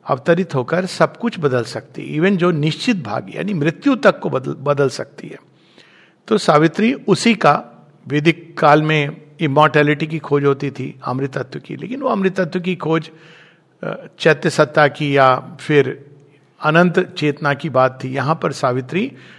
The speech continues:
भौतिक शरीर भी यदि पूरी तरह समर्पित हो, खुल जाए, तो वह भी संभव है। लेकिन पहला step इस योग में है चैत्य सत्ता की खोज और चैत्य सत्ता को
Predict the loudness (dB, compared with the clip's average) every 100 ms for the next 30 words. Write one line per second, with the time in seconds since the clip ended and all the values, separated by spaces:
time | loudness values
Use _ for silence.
0 | _ -14 -6 2 2 4 0 2 4 6
1 | 6 4 2 2 2 2 -2 -4 -4 -2
2 | -2 -2 -2 -4 -4 -4 -2 -6 -6 -6
3 | -6 -2 -2 0 -2 -4 -14 _ -20 _
4 | _ -6 -4 -4 -2 0 2 0 -2 -4
5 | -6 -8 -12 -20 _ _ _ _ _ _
6 | -2 0 0 2 4 6 8 6 4 4
7 | 4 2 -10 -20 _ 2 2 2 0 0
8 | -2 -2 -2 -4 -14 -20 _ _ _ _
9 | -6 0 0 -2 0 0 0 -4 -6 -4
10 | -4 -4 -8 -2 0 2 2 0 -2 -4
11 | -6 -10 -8 -8 -6 -4 -6